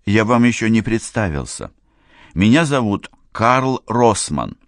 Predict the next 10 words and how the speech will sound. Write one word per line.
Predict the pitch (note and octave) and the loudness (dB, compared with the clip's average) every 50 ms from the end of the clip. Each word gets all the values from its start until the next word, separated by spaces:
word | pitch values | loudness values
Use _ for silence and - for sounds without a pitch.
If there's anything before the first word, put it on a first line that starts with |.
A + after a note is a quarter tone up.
| _ _ _ _ _ _ _ _ _ _ _ _ _ _ _ _ - | _ _ _ _ _ _ _ _ _ _ _ _ _ _ _ _ -4
"Вы | G2+ A2 C3+ D3+ E3+ | 0 2 2 2 4
немец, | G3 A3+ A#3 F#3 G#2 D#2+ C2+ A#1 - - - - - - _ _ _ _ - | 4 4 4 4 2 0 -4 -6 -10 -16 -20 -20 -20 -20 _ _ _ _ -2
не | B2 D3+ D#3 | -2 -2 0
так | - - E2 C#2+ - - | -2 -2 -4 -4 -4 -8
ли?" | B1+ B1+ C2 B1+ - _ _ _ _ _ _ _ _ _ _ _ _ _ _ _ _ _ | -10 -10 -10 -10 -12 _ _ _ _ _ _ _ _ _ _ _ _ _ _ _ _ _
"Да, | - F#2+ G#2+ G#2 G2+ F2+ | -4 0 0 2 2 2
я | E2+ E2+ F2+ G2 G#2 G#2 | 0 -2 -2 -2 -2 0
недавно | G2 G#2 A2 A2 F2+ F2+ E2+ D2+ D2 C#2 C#2+ C#2 C#2+ | 0 0 0 -2 -2 -2 -2 -2 -2 -2 -4 -6 -4
в | C#2+ | -4
Америке". | C#2+ C#2+ C#2 C#2 C#2 C2+ C2+ C2+ C2+ - - C2+ C2 | -4 -4 -4 -4 -4 -6 -6 -8 -8 -10 -10 -12 -12